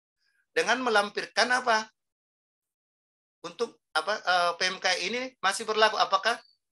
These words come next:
tetap dilampirkan? Untuk menghindari koreksi sebaiknya tetap dibuat. Oh, gini maksudnya ini. Kalau biaya promosi kan ada dulu yang di, di P M K nomor dua ini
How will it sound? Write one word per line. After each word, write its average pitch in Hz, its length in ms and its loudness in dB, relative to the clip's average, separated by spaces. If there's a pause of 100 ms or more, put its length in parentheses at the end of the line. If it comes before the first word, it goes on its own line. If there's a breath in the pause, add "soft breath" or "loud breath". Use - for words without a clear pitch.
(100)
tetap 175 160 -4
dilampirkan? 196 560 -6
Untuk 185 240 -8
menghindari 185 480 -4
koreksi 180 400 -2
sebaiknya 175 400 -4
tetap - 240 -4
dibuat. 165 340 -2
Oh, 196 140 4
gini 196 240 -4
maksudnya 175 480 -2
ini. 147 160 -6 (960 loud breath)
Kalau 220 160 6
biaya 240 240 4
promosi 233 400 -2
kan 294 160 2
ada 277 240 0
dulu 226 240 -2
yang 208 240 -2
di, 208 240 -4 (240)
di 196 480 -6
P - 80 -20
M 190 160 -4
K 185 160 0
nomor 185 320 -2
dua 165 160 -4
ini 147 240 -6